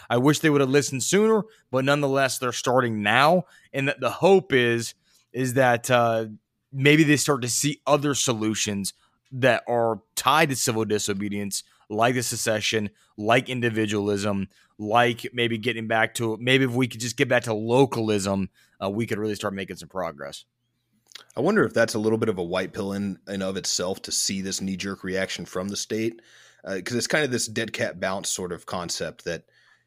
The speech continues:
Speaker 2: they would really like to move in the shadows. They like to slowly, over time, build rapport with people and, and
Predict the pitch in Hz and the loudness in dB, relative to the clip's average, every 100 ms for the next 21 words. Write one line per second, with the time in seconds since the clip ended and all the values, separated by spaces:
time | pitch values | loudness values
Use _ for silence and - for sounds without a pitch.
0 | _ 95 131 160 117 117 127 104 98 95 | _ -2 2 2 0 0 2 2 0 -6
1 | 95 95 90 78 90 82 87 90 85 85 | -8 -8 -8 -6 -4 -4 -4 -8 -8 -6
2 | 95 - - 82 - - 87 92 92 92 | -6 -6 -10 -6 -6 -6 -6 -4 -6 -8
3 | 90 90 87 90 87 90 90 92 90 90 | -8 -8 -8 -10 -10 -8 -6 -8 -8 -10
4 | 92 90 - 95 90 87 - 95 95 92 | -10 -14 -10 -8 -8 -10 -10 -10 -8 -10
5 | 92 87 85 - 92 87 | -10 -10 -12 -12 -10 -10